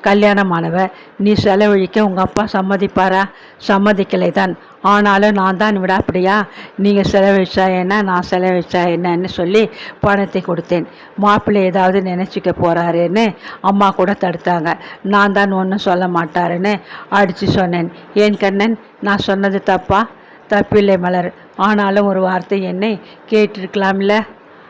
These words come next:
அன்னைக்கே பணம் கொடுத்தேன்னு சொல்லிட்ட அப்புறமும் நீங்க திரும்ப திரும்ப இப்படி கேட்கறது நல்லா இல்லை. சொன்னேதான், அஹ், கடனுன்னு நினச்சினே ஒழிய இப்படி நினைக்கலை. எதுக்காக இப்படி சுத்தி வ-, வளைக்கணும்? இப்போ நீங்க என்ன சொல்ல வரீங்க? நான் பணம் கொடுத்தது தப்புனா?"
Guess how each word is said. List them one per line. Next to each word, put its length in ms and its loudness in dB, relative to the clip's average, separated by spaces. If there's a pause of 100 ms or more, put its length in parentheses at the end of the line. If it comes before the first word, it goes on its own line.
(120)
அன்னைக்கே 460 0
பணம் 320 0
கொடுத்தேன்னு 540 -2
சொல்லிட்ட 280 -2 (100)
அப்புறமும் 400 0 (300)
நீங்க 220 0
திரும்ப 340 -2
திரும்ப 320 0
இப்படி 320 -2
கேட்கறது 460 0
நல்லா 300 -2
இல்லை. 320 -2 (340)
சொன்னேதான், 720 2 (400)
அஹ், 260 0
கடனுன்னு 540 2
நினச்சினே 520 -4
ஒழிய 400 0 (260)
இப்படி 280 -2
நினைக்கலை. 520 -2 (260)
எதுக்காக 480 2
இப்படி 260 -6
சுத்தி 280 -4
வ-, 340 0
வளைக்கணும்? 520 -4 (260)
இப்போ 260 -2
நீங்க 220 -4
என்ன 180 -2
சொல்ல 280 -2
வரீங்க? 400 -2 (260)
நான் 240 -2
பணம் 280 0
கொடுத்தது 480 -2
தப்புனா?" 460 -2